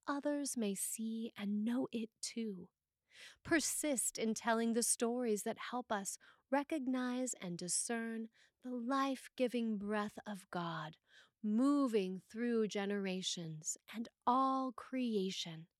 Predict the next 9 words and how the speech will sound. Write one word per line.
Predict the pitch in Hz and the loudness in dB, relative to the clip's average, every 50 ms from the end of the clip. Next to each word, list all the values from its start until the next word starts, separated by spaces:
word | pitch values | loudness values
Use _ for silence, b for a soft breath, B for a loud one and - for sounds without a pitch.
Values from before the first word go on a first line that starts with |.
| _ _ _ _ _ _ _ _ _ _ _ _ _ _ _ _ _ _ | _ _ _ _ _ _ _ _ _ _ _ _ _ _ _ _ _ _
Kindle | - - 214 214 214 220 220 214 226 226 220 220 - | -8 -2 0 0 0 0 0 -2 -2 -4 -6 -4 -4
the | 240 214 | -4 -4
gift | 190 - 196 180 170 170 - - | -4 -4 -4 -4 -4 -6 -10 -10
of | - - 190 180 _ | -10 -10 -10 -10 _
God | - 180 160 156 156 151 156 160 - - _ | -6 -6 -4 -4 -6 -8 -8 -10 -12 -8 _
that | 196 185 - - | -8 -8 -2 -2
is | 240 226 233 220 - - | 0 0 0 -2 -4 -4
within | 233 240 - 233 226 226 220 | -6 -4 -4 -2 -2 -2 -2
you, | 214 202 185 175 180 | -2 -2 -4 -6 -8